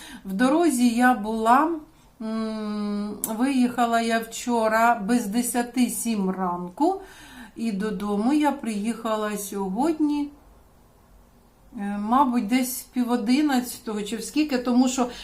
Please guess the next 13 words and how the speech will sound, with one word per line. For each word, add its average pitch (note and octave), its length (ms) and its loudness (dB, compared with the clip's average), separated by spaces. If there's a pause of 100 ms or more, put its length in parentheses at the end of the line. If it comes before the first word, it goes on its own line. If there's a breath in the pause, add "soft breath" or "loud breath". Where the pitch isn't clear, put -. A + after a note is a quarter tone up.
(120 loud breath)
я C4 160 6
то C#4+ 160 2
приїхала C4 640 2
в B3 60 2
Шевчен-, B3+ 500 -2
на B3 100 4
станцію B3 420 0
Шевченко, A#3+ 800 -2 (320 loud breath)
я B3+ 180 4
приїхала A#3+ 580 0
о A#3 60 2
пів A#3 260 0
дев'ятого A#3 760 2